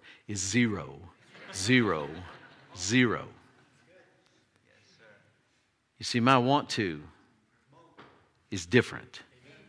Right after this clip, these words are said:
than an unregenerated person. My nature is, is a nature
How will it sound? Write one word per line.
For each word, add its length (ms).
than 180
an 160
unregenerated 1200
person. 400
My 200
nature 600
is, 400
is 440
a 80
nature 680